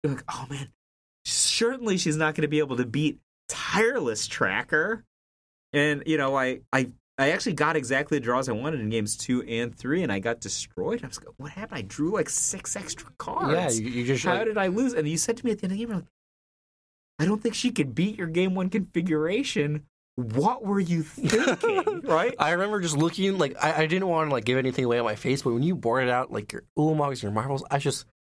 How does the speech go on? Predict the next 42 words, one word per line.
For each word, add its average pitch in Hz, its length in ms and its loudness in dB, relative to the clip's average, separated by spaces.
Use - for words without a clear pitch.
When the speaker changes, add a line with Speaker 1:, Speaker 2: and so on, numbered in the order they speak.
Speaker 2:
I 160 60 4
had 190 120 4
to, 240 80 2
like, 185 120 2
Speaker 1:
was 139 60 2
Speaker 2:
walk 165 240 4
away 165 120 0
Speaker 1:
so 226 80 4
Speaker 2:
from 180 80 2
the 127 80 0
table. 147 240 2
Speaker 1:
frustrated 131 500 2
on 120 160 2
a 117 80 2
day 131 280 2
of 139 80 2
Speaker 2:
<laughs> - 20 -6
Speaker 1:
just 120 120 -6
always 143 380 2
having 113 460 0
Ulamog 139 560 0
in 170 120 -4
my 175 220 -2
hand. 202 440 -2
I 120 100 2
was 123 140 2
just 139 120 -2
like, 131 140 4
"This 185 80 2
is 233 100 -2
the 196 120 2
last 165 340 2
match, 160 300 0
and 135 100 -4
I'm 120 160 -2
not 151 260 4
losing 151 280 2
to 135 80 2
a 120 80 -2
combustible 127 520 0
Gearhulk 104 480 0
deck." - 320 -12